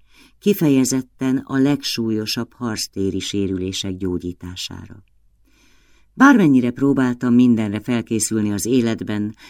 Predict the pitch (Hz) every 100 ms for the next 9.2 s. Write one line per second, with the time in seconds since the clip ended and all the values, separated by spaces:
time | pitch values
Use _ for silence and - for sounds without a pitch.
0 | - - - 151 143 123 107 120 120 120
1 | 110 110 110 - 113 107 104 101 135 127
2 | 113 104 113 110 - 110 104 107 107 101
3 | 98 117 113 107 104 107 101 101 - 110
4 | 135 135 - 123 - - 95 98 98 -
5 | - - - - _ _ _ _ _ _
6 | - _ _ 262 254 170 147 147 147 160
7 | 151 123 123 120 - 120 120 123 _ _
8 | _ - 240 156 135 - 110 101 98 95
9 | 101